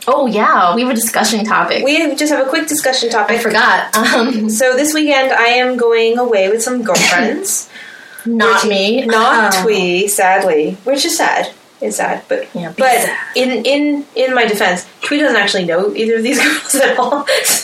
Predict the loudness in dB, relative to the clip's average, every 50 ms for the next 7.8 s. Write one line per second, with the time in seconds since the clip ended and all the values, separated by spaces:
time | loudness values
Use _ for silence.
0 | -8 -16 -20 -20 -20 -20 -6 -4 -4 -2 0 2 2 4 4 4 2 2 0 -2
1 | -2 0 0 2 2 4 4 4 4 2 2 2 2 2 0 0 0 2 2 4
2 | 4 4 2 2 0 0 2 2 2 2 2 2 2 2 2 2 2 2 0 0
3 | 0 0 0 2 2 2 2 0 2 2 2 2 2 2 2 2 2 2 2 2
4 | 2 2 2 0 -2 -4 -8 -12 -12 -16 -14 -8 -6 -2 -2 0 0 0 0 0
5 | 0 0 0 0 -2 -2 -2 -2 -2 -2 -2 -2 -2 -2 -2 -2 -2 -2 0 -2
6 | 0 0 0 0 0 0 0 0 0 0 0 0 0 2 0 0 0 0 0 -2
7 | 0 -2 -4 -4 -2 0 -2 -2 -2 -2 -2 -2 -2 -4 -6